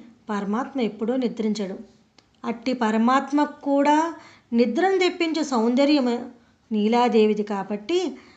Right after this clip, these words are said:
అతన్ని మేల్కొల్పింది గోదాదేవి. సర్వ సృష్టికర్త బ్రహ్మచే వేదము వల్లె వేయించినవాడు పరమాత్మ.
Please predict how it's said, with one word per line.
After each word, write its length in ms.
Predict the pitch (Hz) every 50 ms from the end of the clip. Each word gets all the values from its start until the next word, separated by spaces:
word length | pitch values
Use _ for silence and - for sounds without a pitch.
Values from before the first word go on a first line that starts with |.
| _ _ -
అతన్ని 380 | 220 220 - 254 233 233 233 220
మేల్కొల్పింది 720 | 208 208 208 220 233 240 - 254 233 233 240 226 226 277 359
గోదాదేవి. 680 | - 330 277 226 202 208 190 180 180 185 175 180 - - _ _ _ _ _ _ _ _
సర్వ 340 | - - 226 214 233 254 381
సృష్టికర్త 1000 | 370 381 370 339 - - - 381 381 392 392 392 403 392 311 233 214 214 269 302 302 - - - - _ -
బ్రహ్మచే 920 | 233 185 196 214 214 220 247 302 359 349 - 370 320 254 226 262 294 - - - - _ _ -
వేదము 520 | 214 214 214 226 240 262 359 370 349 370
వల్లె 280 | 339 269 240 247 254 277
వేయించినవాడు 720 | 277 277 269 262 262 262 269 233 247 233 233 233 269 339
పరమాత్మ. 640 | 359 - 233 208 208 202 214 220 208 208 - - -